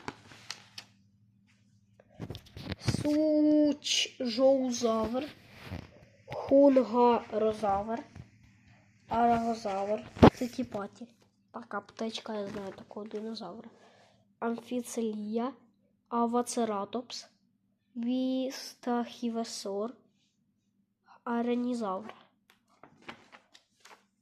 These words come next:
овіраптор, маєзавр і центрозавр. Ой, ой. Паразуролов. Це що за?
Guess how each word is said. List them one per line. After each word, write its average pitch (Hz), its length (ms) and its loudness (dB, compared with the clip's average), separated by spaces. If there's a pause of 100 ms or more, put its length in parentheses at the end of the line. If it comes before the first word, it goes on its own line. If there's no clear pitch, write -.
(200)
овіраптор, 233 800 -2 (340)
маєзавр 233 840 2 (140)
і 269 340 -2 (160)
центрозавр. 233 1040 2 (1080)
Ой, 196 260 -6 (1000)
ой. 147 240 -10 (1700)
Паразуролов. 233 2500 -2 (960)
Це - 160 -10
що 196 260 -8
за? 214 160 -8